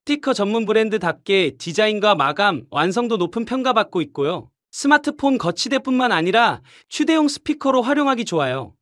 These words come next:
스피커 전체에 걸쳐 화려한 알지비 조명 연출도 화려하네요. 후면 마그네틱 채용의 냉장고나 다양한 곳에 부착 사용 가능합니다. 충전 중에도 스피커 이용 가능합니다.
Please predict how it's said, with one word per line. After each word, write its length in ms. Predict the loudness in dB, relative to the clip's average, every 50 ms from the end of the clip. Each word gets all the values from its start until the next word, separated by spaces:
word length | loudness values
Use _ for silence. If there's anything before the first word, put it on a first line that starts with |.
| _ _ -4
스피커 280 | -4 -4 0 2 0 2
전체에 460 | 2 0 0 0 0 0 0 0 0
걸쳐 400 | 2 0 0 0 0 0 -2 0
화려한 340 | 0 2 2 2 2 2 2
알지비 400 | 2 0 0 -2 -4 -6 -6 -6
조명 360 | -4 -4 -2 -2 0 0 0
연출도 440 | 0 0 -2 -4 -4 -4 -2 -2 0
화려하네요. 720 | 0 0 2 2 2 2 2 0 -2 -2 -4 -6 -8 _ _ _ _ -6
후면 360 | -2 0 2 2 2 2 2
마그네틱 500 | 2 2 2 2 2 0 0 -2 -4 -8
채용의 400 | -4 -2 0 0 0 0 0 0 2
냉장고나 680 | 2 0 0 0 0 -2 0 -2 -2 0 0 0 0
다양한 460 | -2 -2 -2 -2 0 0 0 -2 -2
곳에 260 | -2 -2 -2 -2 -4 -4
부착 420 | -4 -6 -12 -10 -6 -6 -6 -6
사용 280 | -2 -2 -2 0 0 0
가능합니다. 640 | -2 -2 0 -2 -2 -2 -4 -4 -6 -8 -8 -10 _ _ _ -10
충전 440 | -6 0 2 2 4 4 4 2 2
중에도 340 | 2 2 2 2 2 2 0
스피커 520 | 0 -2 -6 -4 -6 -4 -2 0 0 0
이용 260 | 0 2 0 0 0
가능합니다. 720 | 0 -2 -2 -2 -2 -2 -2 -2 -4 -4 -6 -8 -10 -16 _